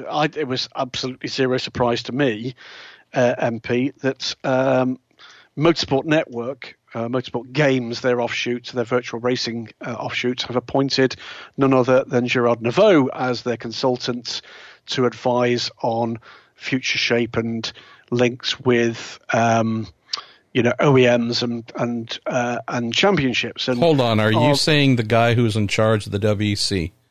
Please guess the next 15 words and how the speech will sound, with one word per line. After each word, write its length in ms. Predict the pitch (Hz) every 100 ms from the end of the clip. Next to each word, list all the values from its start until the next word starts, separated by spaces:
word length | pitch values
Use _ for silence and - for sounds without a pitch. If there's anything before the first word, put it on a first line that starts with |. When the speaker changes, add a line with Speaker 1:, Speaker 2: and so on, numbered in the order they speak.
| _ _ _ _ _ -
Speaker 2:
and 180 | 107 147
took 140 | 165
Speaker 1:
Was 100 | 117
Speaker 2:
a 100 | 110
lot 280 | 107 113 120
of 100 | 110
money 400 | 107 110 107 98
off 260 | 92 87
of 120 | 95 95
this 200 | 95 -
company 800 | 98 95 92 95 95 92 90 - _ _ _ _
in 140 | 107 101
an 180 | 90 -
odd 320 | 95 101 98
manner 600 | 101 98 98 95 92 90